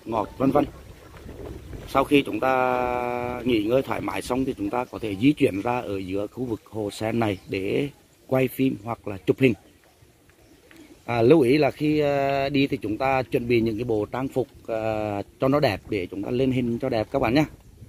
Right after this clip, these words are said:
Đấy. Và các bạn chú ý là sen thì nó không nở mãi đâu, nó sẽ nở trong vòng khoảng một tháng thôi. Khoảng một tháng thì hiện nay sen đang chớm nở, đang, à, ban đầu nở đấy các bạn này. Nhưng mà khoảng một tháng nữa thì hồ sen này nó sẽ,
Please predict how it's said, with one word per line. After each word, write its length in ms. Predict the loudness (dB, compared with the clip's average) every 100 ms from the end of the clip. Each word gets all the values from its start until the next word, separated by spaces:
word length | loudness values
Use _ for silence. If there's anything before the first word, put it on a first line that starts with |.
| -20 -20 -20 -20 _ _ _ _
Đấy. 260 | -2 0 0 -4 _ _ _ -20 -8
Và 260 | 2 4 4
các 120 | 2
bạn 200 | 0 -2
chú 120 | -2
ý 200 | 0 2
là 280 | 2 2 0
sen 340 | -2 2 2 4
thì 100 | 2
nó 160 | 0
không 300 | 0 2 4
nở 160 | 4 4
mãi 240 | 0 2
đâu, 100 | -2 -2
nó 220 | -6 -6
sẽ 160 | -4 -2
nở 240 | 0 -2 0
trong 180 | 0
vòng 240 | 2 0 -2
khoảng 220 | -2 -2
một 120 | -4
tháng 300 | -6 -8 -2
thôi. 120 | 0 -2 -6 -20 -20 -20 -8
Khoảng 140 | -4
một 100 | -4 -4
tháng 240 | -4 0
thì 60 | 2
hiện 200 | 4 4
nay 240 | 4 2 0 _ -20 _
sen 340 | -2 2 4
đang 220 | 4 2 2
chớm 300 | 2 2 4
nở, 180 | 4 0 -16 _ _ -16 -16 -20 -8
đang, 300 | -2 0 0
à, 320 | -2 -4 -6
ban 220 | -2 2
đầu 160 | 2 4
nở 180 | 2 2
đấy 80 | 0
các 40 |
bạn 120 | 0
này. 120 | 0 -4 -8
Nhưng 240 | -2 -2
mà 400 | 0 -2 0 -2
khoảng 220 | 0 -2 -2
một 100 | -4
tháng 260 | -6 -2 0
nữa 140 | -2
thì 180 | -2 -4
hồ 160 | -4 -4
sen 280 | -4 -2 -2
này 140 | -2
nó 140 | -2 -2
sẽ, 300 | -2 -2